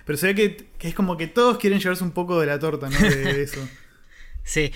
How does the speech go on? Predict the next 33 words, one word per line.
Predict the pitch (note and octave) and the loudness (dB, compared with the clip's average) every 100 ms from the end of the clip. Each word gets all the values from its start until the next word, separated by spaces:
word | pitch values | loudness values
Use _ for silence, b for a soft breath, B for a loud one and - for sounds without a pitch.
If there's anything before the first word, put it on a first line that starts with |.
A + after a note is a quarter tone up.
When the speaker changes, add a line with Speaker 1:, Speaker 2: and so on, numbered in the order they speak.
| - | 0
Speaker 2:
bueno, | G3 E3+ | 2 6
de | F#3+ | 4
hecho | G#3 A3+ | 4 0
Fincher | A3 A3+ A#3 | 0 0 0
se | - D#3 | -2 -2
mete | F#3+ G3 D#3+ D3+ | -2 0 0 -2
de | B2+ C3 | -4 -4
lleno | - G#3 E3 | 0 2 2
en | D3 | 2
unas | F3 F#3 - | 2 0 -2
entrevistas | D3 C#3+ D3+ E3 | -6 -4 -4 -6
que | C#3+ | -8
estuvo | C3+ D#3 | -6 -4
dando | D3+ D#3 D3+ | -2 -4 -4
antes | D3 D3+ | -6 -6
del | C#3 C3 | -2 2
estreno | - D3+ D3 | 4 4 2
de | D3 | 0
Mank. | F3 D3 D#3+ - B B B B B | 0 0 -4 -12 B B B B B
Le | - | -4
preguntaron | C3+ D3 F#3 A3 | -2 0 0 0
sobre | G3 D#3 C#3+ A2+ - - - _ - | 0 0 0 -4 -12 -20 -20 _ -4
qué | F3 | -2
opina | E3+ G#3 F3 F3 | 2 4 6 6
él | G3+ G#3 G3 D3+ - | 4 0 -6 -14 -12
sobre | - D3 C#3 | -8 -2 -2
la | C3 | 0
teoría | D3 F3 | 0 2
del | E3+ | 2
autor | C#3 D3+ E3 | 0 0 -2
en | C3+ | -2
el | |
cine. | C3+ G3+ C3 G#2 | -2 -2 -2 -6